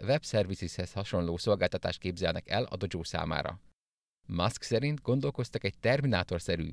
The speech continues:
nyitójeleneten, ahol a robot egy koponyára lép, de féltek tőle, hogy valaki komolyan veszi. Minden eddigi A I az internetről szedte az adatokat, nekik több mint kétmillió kamerájuk van a világban,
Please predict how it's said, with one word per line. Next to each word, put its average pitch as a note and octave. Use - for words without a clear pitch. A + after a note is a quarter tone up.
nyitójeleneten, F2
ahol G2
a E2+
robot B2+
egy -
koponyára G2
lép, F#2
de -
féltek C#3+
tőle, G2
hogy D#2+
valaki A2+
komolyan D#2+
veszi. -
Minden E3+
eddigi G2
A E2+
I B2+
az -
internetről A#2+
szedte F#2
az F#2
adatokat, G2
nekik G2+
több A2+
mint B2
kétmillió C#3+
kamerájuk F#2+
van G#2+
a G2+
világban, E2+